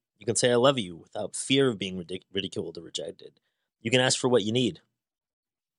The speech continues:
You can say yes or you can say no, whatever you choose, without guilt or self-judgment. You can choose to follow your heart, always. Then you can be in the middle of hell and still experience inner peace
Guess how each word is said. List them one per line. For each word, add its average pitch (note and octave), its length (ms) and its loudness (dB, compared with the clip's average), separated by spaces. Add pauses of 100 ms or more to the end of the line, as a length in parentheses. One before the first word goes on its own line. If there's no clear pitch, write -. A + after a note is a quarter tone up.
(640)
You G3+ 100 -8
can G#2+ 300 -2
say - 180 2
yes F#2+ 600 2
or F#2+ 60 -4
you F#2 100 -6
can F#2+ 140 -6
say F#2 160 -2
no, F2 400 -8 (180)
whatever F#2 260 -2
you F2+ 100 -10
choose, A2 520 -4 (540)
without A2+ 540 6
guilt A#2+ 380 2 (200)
or G#2 200 2
self-judgment. G2 720 -2 (640)
You A2+ 100 -8
can C3 140 0
choose A#2 240 2
to G#2 80 -4
follow G2+ 260 0
your G2 180 -2
heart, B2 280 2 (720)
always. G2 500 0 (540)
Then A2 340 0 (240)
you A2 100 -6
can A2+ 120 0
be A2 80 4
in A2 60 2
the G#2+ 60 2
middle G#2 200 2
of G2 100 0
hell G2 400 0
and G2 140 -10
still G#2 280 2
experience F#2 580 -6
inner G2 160 -6
peace - 460 -8